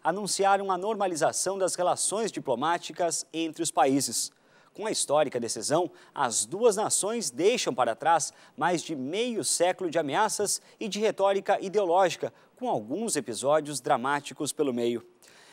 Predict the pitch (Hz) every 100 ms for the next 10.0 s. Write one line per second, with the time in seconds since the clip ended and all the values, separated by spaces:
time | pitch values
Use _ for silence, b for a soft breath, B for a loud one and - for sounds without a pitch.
0 | B 131 135 202 139 170 240 233 214 -
1 | 208 202 190 214 196 180 202 196 196 190
2 | 226 220 214 202 208 202 - 220 208 190
3 | 214 208 196 190 151 208 208 156 147 196
4 | 233 240 165 185 175 226 208 196 180 202
5 | 196 180 - 185 185 120 - B B B
6 | - 131 196 175 185 127 123 - 156 -
7 | 247 - 226 294 294 240 - 254 247 202
8 | 175 139 165 170 180 180 151 135 120 -
9 | b b - 117 147 190 127 139 143